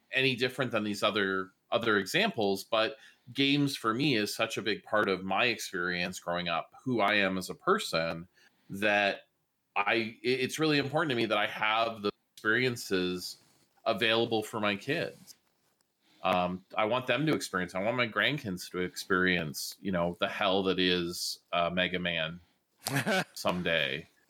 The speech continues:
Speaker 2: Yeah.
Speaker 1: Right? Or, or some of these precision, uh, platformers.
Speaker 2: Hey, hey, kid, I heard you like Squadrons. Have you heard of this
Speaker 1: Eesh.
Speaker 2: game? I heard, have you heard of tie Fighter?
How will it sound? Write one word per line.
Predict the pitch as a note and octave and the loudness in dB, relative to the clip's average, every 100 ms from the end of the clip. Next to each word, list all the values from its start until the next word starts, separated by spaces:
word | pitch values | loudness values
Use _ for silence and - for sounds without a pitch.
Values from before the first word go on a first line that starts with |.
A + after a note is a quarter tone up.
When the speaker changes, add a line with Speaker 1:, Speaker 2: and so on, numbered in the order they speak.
| - | -6
Speaker 2:
Yeah. | B2+ A2+ G#2 | 0 2 2
Speaker 1:
Right? | F#2+ G2+ G#2+ | 2 2 2
Or, | G#2 F#2+ G2 - | 2 2 0 0
or | A2+ A2 | 2 2
some | D3 B2 | 2 2
of | A2+ | 2
these | A2 | 0
precision, | - C3 - C3 G#2 B2+ D3 - - | 0 0 2 0 0 -2 -4 -10 -4
uh, | A2 F2+ F2 | 0 0 0
platformers. | A2 G#2 F#2+ A2+ F#2+ F2+ F#2+ G#2+ - | 0 0 0 -2 -2 -4 -10 -14 -2
Speaker 2:
Hey, | G#3 A3 | 2 2
hey, | D#3 F#3 | 2 0
kid, | G3 - G#3 C3 | 0 2 2 4
I | B2 | 4
heard | D#3 F3+ | 2 0
you | F3 | 2
like | E3+ - | 0 2
Squadrons. | - D3 D3+ C#3+ G#2 F#2 - | 0 2 2 4 2 0 -4
Have | A2+ | -2
you | A2 | -2
heard | G#2+ D3+ | 0 2
of | C#3+ | 2
this | B2 | 0
Speaker 1:
Eesh. | C#3 C3+ | 2 2
Speaker 2:
game? | B2 C#3 B2+ - - | 4 2 0 -6 -4
I | C3+ | 0
heard, | F#3 | 0
have | D#3 D#3 | 0 0
you | D3+ | 2
heard | F#3 | 0
of | C#3+ | 0
tie | - C3 E3 | 0 2 2
Fighter? | G#3 A3+ C4 | 2 2 2